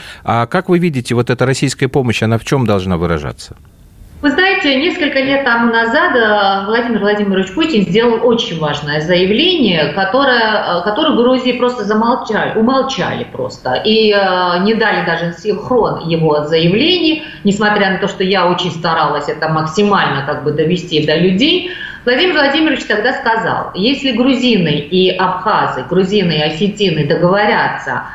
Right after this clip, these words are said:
Speaker 2: как им дальше жить, в какой государств-, в какой форме государственных отношений им продолжать своё существование, Россия в этом не будет мешать». Это очень важно,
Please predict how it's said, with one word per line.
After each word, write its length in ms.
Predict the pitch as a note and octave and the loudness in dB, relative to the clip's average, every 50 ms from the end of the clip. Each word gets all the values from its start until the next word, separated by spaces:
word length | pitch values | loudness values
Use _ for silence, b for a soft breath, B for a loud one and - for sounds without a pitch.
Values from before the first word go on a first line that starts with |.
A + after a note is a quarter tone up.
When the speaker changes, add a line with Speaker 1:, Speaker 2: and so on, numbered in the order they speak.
| B B B | B B B
Speaker 2:
как 260 | - C4 D4 D4 D4 | -2 0 0 2 0
им 160 | C#4+ B3+ A#3+ | 0 0 2
дальше 420 | B3 B3 B3 B3 A#3+ - - B3 A#3+ | 2 2 0 0 -2 -4 -6 -6 -6
жить, 440 | A3 G3 G3 F3 C#3+ - - - - | -4 -2 -2 -2 -2 -4 -6 -10 -8
в 20 | |
какой 320 | - F3+ F3+ F3+ - C#4+ C4+ | -6 -4 -2 0 0 0 2
государств-, 680 | A3+ C4 B3+ - B3+ A3 C4 C4 C4 B3+ A3+ G#3+ - | 0 0 0 -2 0 0 2 2 2 0 -2 -4 -4
в 20 | - | -2
какой 520 | - B3 B3 A#3+ A#3+ C#4 D#4 D#4+ D#4 D#4+ | -2 0 0 0 0 0 0 0 -2 -2
форме 360 | - D4+ D4 D4 C#4 C4 B3 | -2 0 0 0 0 0 0
государственных 920 | A3+ A3 A3+ A3+ - A#3 A3 A3+ A3+ A#3 A3+ - - B3 A#3+ A3+ A3+ A3+ - B B B B B B B | 0 0 -2 0 0 0 0 0 0 0 0 -2 -2 -2 -2 0 0 -2 -2 B B B B B B B
отношений 840 | G#3+ G#3 G#3 A3+ A#3 A#3 A#3+ A3+ A3+ C4+ C4 B3 A#3 G#3 G3 F#3+ F#3 F3+ - A3 A3 G#3+ | -2 -2 0 0 2 2 0 0 0 0 0 0 2 2 2 2 0 0 0 0 0 0
им 100 | F#3+ E3+ | 0 0
продолжать 640 | F3 F3 F3 F#3+ G3 G#3 - G#3+ F#3 D#3+ D3+ D#3+ | 0 0 0 2 2 2 0 0 0 -2 -4 -6
своё 320 | - - F#3+ F3+ F3+ F3+ E3 | -8 -6 -4 -2 -2 -2 -2
существование, 840 | E3 E3+ E3+ - G3 F3 - - A3 G#3+ B3 D#4 F4 D#4 B3 G3 F3 | -4 -6 -6 -6 -6 -6 -2 -2 0 2 2 0 0 0 0 0 0
Россия 360 | F#3 F#3+ F#3 - D4 E4 C#4 | 0 0 -2 -2 -2 -2 0
в 80 | - | 0
этом 280 | G3+ G#3 G3+ E3+ E3 E3+ | 0 0 0 0 2 2
не 120 | F#3 G3 | 4 2
будет 380 | G3 F3+ F3+ F#3 F3 F#3 F3+ - | 2 2 2 2 2 0 -2 0
мешать». 540 | E3 E3+ E3 E3 D3+ - - - - - - - B B B B B B B - - | 0 0 2 2 0 -2 -4 -6 -10 -14 -18 -20 B B B B B B B -6 -2
Это 220 | A#3+ A#3+ B3 D4 D4+ D#4+ F4+ | -2 0 2 2 2 2 2
очень 360 | F4+ - - - C#4 B3+ G#3 | 2 0 0 -2 -2 -2 -2
важно, 600 | F3+ E3 C#3+ - - - - - - - - - | 0 -2 -2 -2 -4 -8 -10 -12 -12 -12 -12 -14